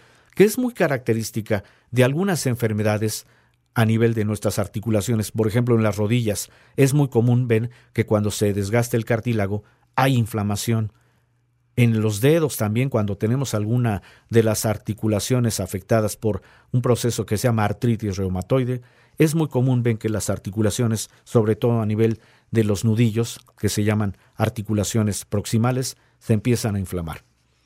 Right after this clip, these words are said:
¿Qué puede ocurrir también? La crepitación, que eso es algo que muchas veces pensamos que es pasajero. ¿Cuántas veces movemos alguna articulación y oímos cómo chasquea,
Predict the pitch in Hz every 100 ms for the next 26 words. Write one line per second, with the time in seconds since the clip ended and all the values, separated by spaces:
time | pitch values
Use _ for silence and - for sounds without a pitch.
0 | _ - _ _ - 190 214 190 - 117
1 | 117 117 104 101 120 175 - _ _ _
2 | 135 143 151 139 156 160 147 196 175 _
3 | _ 180 202 196 - - 170 170 156 151
4 | 156 196 208 170 143 156 165 151 - -
5 | _ 147 139 165 160 - 156 - 131 123
6 | 113 135 113 - - - 170 175 147 156
7 | 151 143 120 117 127 139 117 113 139 117
8 | - 104 104 98 123 117 123 _ _ _
9 | _ - 135 131 165 156 143 - 143 127
10 | 107 - - 120 87